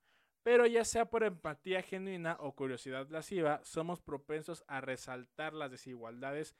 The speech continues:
percibidas en las relaciones de personas que en realidad no conocemos. Y aquí vamos con un testimonio. <clears throat> Cuando salí con un hombre de unos cincuenta años, la primera reacción de mis amigos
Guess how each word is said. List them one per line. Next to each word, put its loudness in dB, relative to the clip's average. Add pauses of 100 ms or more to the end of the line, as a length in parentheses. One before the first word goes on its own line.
(260)
percibidas -6
en -14
las -12
relaciones -12
de -12
personas -14
que -6 (260)
en -14
realidad -12
no -10
conocemos. -16 (1040)
Y -4
aquí -6
vamos -6
con -12
un -14
testimonio. 2 (120)
<clears throat> -10
Cuando 4
salí 4
con -2
un -2
hombre 2
de -4
unos -2
cincuenta 0
años, -4
la -4
primera -4
reacción -4
de -8
mis -8
amigos -2